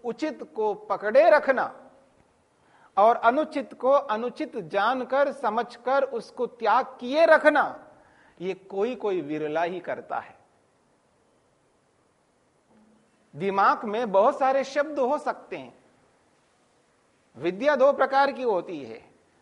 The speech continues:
एक शब्द विद्या, और उस शब्द विद्या को जानकर समझकर जब व्यक्ति अपने मन में बिठाता है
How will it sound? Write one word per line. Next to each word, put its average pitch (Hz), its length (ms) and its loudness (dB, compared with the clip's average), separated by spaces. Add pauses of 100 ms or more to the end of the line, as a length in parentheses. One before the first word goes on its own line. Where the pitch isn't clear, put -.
एक 185 180 -2
शब्द 262 340 -2
विद्या, 196 500 -4 (1600)
और 277 300 8
उस 285 240 -4
शब्द 254 220 0
विद्या 254 500 2
को 254 320 0
जानकर 214 600 0
समझकर 220 600 -4
जब 208 220 -2
व्यक्ति 208 460 -6
अपने 233 380 -4
मन 196 180 -4
में 220 260 -6
बिठाता 240 540 2
है 208 400 -2